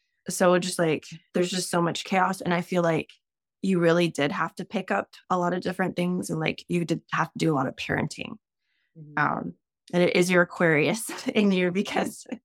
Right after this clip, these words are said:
Speaker 1: I have a sister who's, like, the middle child Aquarius as well. And it's like, they end up just being, like,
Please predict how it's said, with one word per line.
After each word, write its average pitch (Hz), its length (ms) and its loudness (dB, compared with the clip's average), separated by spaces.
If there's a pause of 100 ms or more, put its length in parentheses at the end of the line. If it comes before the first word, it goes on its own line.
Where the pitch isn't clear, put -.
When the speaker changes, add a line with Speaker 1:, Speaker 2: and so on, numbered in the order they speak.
(440)
Speaker 1:
I 208 100 4
have 202 180 6
a 214 80 0
sister 190 360 -6
who's, 190 180 -4
like, 190 140 -6
the 180 60 -2
middle 170 240 0
child 175 280 2
Aquarius 170 440 -2
as 165 120 -14
well. 170 180 2
And 160 100 -4
it's 180 120 -12
like, - 180 -8 (380)
they 196 120 2
end 175 220 0
up 233 140 2
just 233 280 -4
being, 165 220 2
like, 147 380 -4